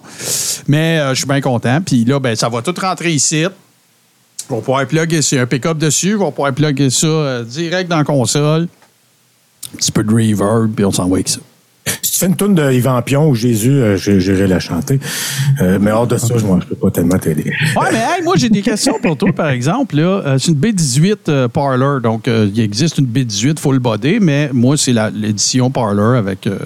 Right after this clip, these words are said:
Speaker 1: pick-up, euh, tone puis volume. Euh, puis c'est, c'est pas un pick-, c'est pas un Fishman, là, à coucher dehors avec un E Q dessus, là. C'est juste, pff, jack un corps, sac ça dans, puis écoute, la,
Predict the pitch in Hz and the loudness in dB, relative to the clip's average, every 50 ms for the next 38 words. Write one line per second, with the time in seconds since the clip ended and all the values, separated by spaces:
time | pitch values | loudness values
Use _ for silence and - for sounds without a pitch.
0 | - - - 120 98 - 127 120 120 _ 113 107 101 - - - 113 113 113 107 | -6 -2 -2 -2 0 0 -2 -2 0 _ 0 0 0 0 0 0 0 0 0 -2
1 | 107 98 - 104 98 101 98 101 123 156 202 226 - - - - - - - - | -2 -2 -2 0 0 2 2 2 2 2 0 -2 -4 -8 -20 -16 -14 -14 -14 -14
2 | - - - _ - 143 120 113 107 104 101 - - - - 117 - - - 139 | -16 -20 -20 _ -2 0 2 2 2 0 0 0 -2 -2 -2 -2 -2 -2 -2 -2
3 | 139 120 139 120 101 - - - 151 143 135 - 156 127 - - - 123 123 131 | 0 0 -2 -4 -2 -6 -4 -2 0 0 0 0 0 0 0 -2 0 0 2 2
4 | 135 139 135 117 120 120 113 104 98 - - - 120 104 113 107 113 110 120 120 | 4 4 4 4 4 4 2 0 -2 -4 -2 -2 -2 0 0 0 0 0 0 0
5 | 110 107 104 - 120 117 117 113 120 120 110 - - 131 131 123 123 117 104 - | 0 0 0 2 2 2 4 4 2 0 0 0 0 2 2 2 2 0 0 0
6 | - - 131 110 98 92 - - 110 104 98 135 139 131 - _ - - - - | 0 0 0 0 0 -2 0 0 0 0 0 0 -2 -2 -2 _ -4 -4 -4 -16
7 | - - - 143 135 131 - 135 120 113 - - 123 117 113 120 120 - 123 110 | -12 -4 -2 -2 -2 0 0 0 0 0 0 0 0 2 2 0 0 0 -2 -2
8 | 104 - - - 123 120 117 113 107 101 92 - - 120 113 107 - 135 127 123 | -2 -2 0 0 0 2 2 2 0 0 0 0 2 2 2 2 0 -2 -2 0
9 | - 123 107 101 | 2 2 2 2